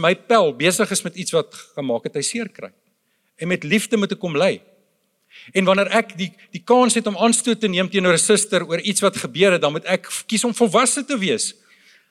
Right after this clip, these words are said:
En sy sê, "Kom ons gaan drink koffie en ons bou 'n bietjie aan ons verhouding. Ek is regtig jammer. V-, vergewe my.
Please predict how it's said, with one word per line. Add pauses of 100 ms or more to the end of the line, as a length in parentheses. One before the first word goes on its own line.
(120)
En
sy
sê,
"Kom
ons
gaan
drink
koffie
en
ons
bou
'n
bietjie
aan
ons (100)
verhouding.
Ek
is
regtig
jammer. (760)
V-,
vergewe
my.